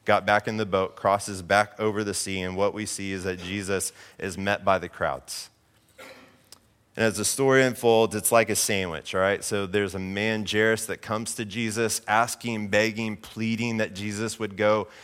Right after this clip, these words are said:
and heal his sick daughter. She's on her deathbed. So Jesus goes with her, and in, there's an interruption that happens on the way that there's this suffering woman. She comes and touches Jesus. But here's where the, the story starts. A Jewish leader,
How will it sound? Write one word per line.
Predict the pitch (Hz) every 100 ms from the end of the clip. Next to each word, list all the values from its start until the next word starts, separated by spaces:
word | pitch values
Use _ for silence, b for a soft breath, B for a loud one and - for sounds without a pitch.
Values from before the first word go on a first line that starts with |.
| -
and | 110 101
heal | 90 113 117 110
his | 107
sick | 92 - 123 92
daughter. | 87 101 107 110
She's | - 101 -
on | 107 110
her | 104
deathbed. | 90 104 113 - 117 117 113 B B
So | - 107
Jesus | 92 98 113 113 -
goes | 113 104
with | 107 113 127
her, | 113
and | 104 -
in, | 113 117 117 - - -
there's | 90 101 107 98
an | 101
interruption | - 117 110 113 - 117
that | 107
happens | - 107 110 120 117 101
on | 107 104
the | 107
way | 101 104 110
that | 98 95
there's | 110 101
this | 104 95
suffering | - 107 110 113 110 101
woman. | 98 98 98 92 B B
She | - 104
comes | 113 104 104 -
and | 95 90
touches | 98 90 92 90
Jesus. | 82 92 90 85 80
But | - 92
here's | 101 101 98
where | 104 95
the, | 92 92 101
the | 95
story | - 101 95
starts. | 85 90 82 -
A | 90
Jewish | 80 107 110 110 113
leader, | 107 107